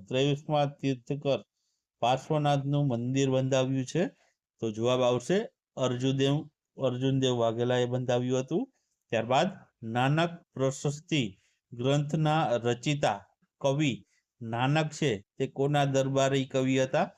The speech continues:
તો તે હતા મિત્રો વિઠ્ઠલદેવ વાઘેલાના. ત્યારબાદ ગુજરાતના અંતિમ રાજપૂત રાજા કોણ હતું? તો તે હતા કર્ણદેવ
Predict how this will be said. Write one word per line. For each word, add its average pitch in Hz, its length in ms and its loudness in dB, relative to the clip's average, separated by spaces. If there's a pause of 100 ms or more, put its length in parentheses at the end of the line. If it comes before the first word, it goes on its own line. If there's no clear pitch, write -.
(460)
તો - 60 -4
તે 139 140 -2
હતા 143 280 2
મિત્રો 143 300 2
વિઠ્ઠલદેવ 123 560 0 (200)
વાઘેલાના. 110 800 0 (360)
ત્યારબાદ 117 360 0 (560)
ગુજરાતના 156 640 0
અંતિમ 143 460 0 (220)
રાજપૂત 143 640 0
રાજા 143 440 2 (400)
કોણ 143 240 0
હતું? 156 300 0 (480)
તો 131 80 -4
તે 131 160 -4
હતા 160 380 0 (160)
કર્ણદેવ 135 540 2